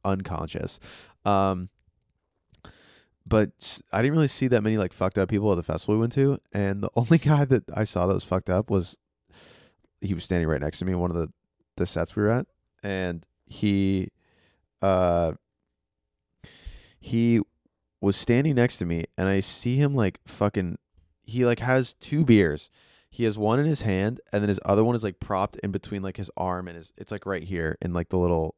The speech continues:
nape of his elbow. And he's, like, just, like, leaning forward, and then he'll, like, he'll start to, like, it was almost like he was, like, falling asleep. You know when people fall asleep and they, like, catch themselves and, like, nod their head back up?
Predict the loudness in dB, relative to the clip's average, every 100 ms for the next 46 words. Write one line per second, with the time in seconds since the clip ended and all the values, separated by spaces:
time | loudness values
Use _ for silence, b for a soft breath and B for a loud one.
0 | -12 -8 -6 -6 -8 -10 -12 -14 _ _
1 | -2 -2 0 -4 -8 b b b b b
2 | b _ _ -2 -2 0 -2 -2 -4 -8
3 | -4 0 0 0 0 2 0 4 8 6
4 | 4 0 2 4 4 4 2 -4 _ _
5 | _ 2 4 6 4 8 8 6 2 _
6 | _ _ 2 4 6 4 2 6 6 4
7 | 2 4 4 2 0 2 4 4 4 2
8 | 2 2 2 2 -2 -2 2 2 2 -4
9 | -12 -12 -6 -6 -6 -8 -6 -6 -8 b
10 | b b b -4 2 2 2 0 0 2
11 | 0 2 0